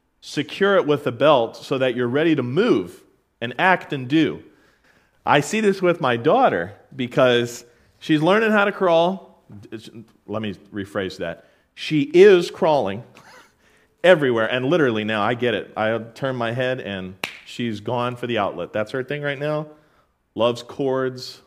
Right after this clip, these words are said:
love outlets, you know. All the expensive toys, that's nice. What's this in the wall? I want that, <laughs> you know. But the other day, she was in the nursery. She had her little dress on. And, you know, that's not conducive to crawling.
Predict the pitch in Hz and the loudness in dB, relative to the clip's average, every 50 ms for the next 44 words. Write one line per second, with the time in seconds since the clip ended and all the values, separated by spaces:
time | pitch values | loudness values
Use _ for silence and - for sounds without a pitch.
0 | - - 110 113 117 113 113 - - 113 113 113 - 120 120 113 117 - - 117 | -10 -2 0 0 2 0 0 -2 -2 -2 -2 -2 -2 -4 -6 -6 -8 -10 -10 -6
1 | 110 110 110 110 113 - - _ _ _ _ _ _ _ _ _ _ _ _ _ | -6 -4 -6 -6 -8 -12 -20 _ _ _ _ _ _ _ _ _ _ _ _ _
2 | _ _ _ _ _ _ _ _ _ - - 120 135 156 151 139 - - 180 190 | _ _ _ _ _ _ _ _ _ -6 -2 0 2 2 0 -2 -2 -4 -4 -2
3 | 190 185 190 - 240 240 247 214 196 220 240 262 - - 147 131 131 147 156 - | -4 -6 -4 -2 0 0 0 0 0 0 -4 -4 -4 -6 -4 -4 -4 -4 -6 -6
4 | 110 135 - - 127 151 160 151 - 143 131 127 120 139 147 151 143 123 104 120 | -8 -8 -6 -4 -2 -2 -2 0 -2 -4 -4 -2 0 2 4 4 4 4 4 2
5 | 131 135 131 127 123 - - 117 131 120 - - - - 214 - - - 233 - | 0 0 -4 -4 -2 -4 -2 0 0 -2 -2 -4 0 0 0 0 0 -4 -4 -4
6 | - - 180 147 - - 175 160 160 - - - - _ _ _ _ _ _ _ | -4 -6 -6 -4 -2 0 0 0 0 -2 -6 -20 -20 _ _ _ _ _ _ _
7 | _ _ _ _ _ - - 156 156 151 151 - - - - _ _ _ _ _ | _ _ _ _ _ 2 6 6 6 6 6 0 -14 -20 -20 _ _ _ _ _
8 | _ - 143 147 165 185 196 185 160 165 202 247 285 277 - - 208 180 160 170 | _ -6 0 4 4 6 6 6 4 4 2 2 2 0 -2 -4 -4 -4 -4 -4
9 | 160 151 147 147 170 240 311 294 - - 127 117 110 127 151 151 - _ _ - | -4 -4 -2 -2 -2 -2 -2 -4 -4 -2 -2 -2 -2 -4 -6 -10 -14 _ _ -8
10 | - 151 147 156 147 143 135 131 135 131 123 123 127 156 240 285 - - 127 110 | -4 -2 0 0 2 2 2 2 0 0 -2 -2 0 0 0 0 -2 -4 -6 -4
11 | 104 101 107 160 190 - _ _ _ _ _ _ _ _ _ _ _ _ _ _ | -4 -4 -6 -8 -12 -14 _ _ _ _ _ _ _ _ _ _ _ _ _ _
12 | _ - - 147 196 220 165 135 139 185 214 - - 214 185 180 - 170 143 123 | _ -12 -10 -8 -6 -4 -4 0 0 0 -2 0 0 0 0 0 -2 -4 -4 -2
13 | 123 117 - - 113 107 - 107 - - 123 101 104 104 113 165 240 | -4 -6 -6 -8 -12 -12 -12 -14 -8 -4 -4 -2 -2 -2 -4 -6 -8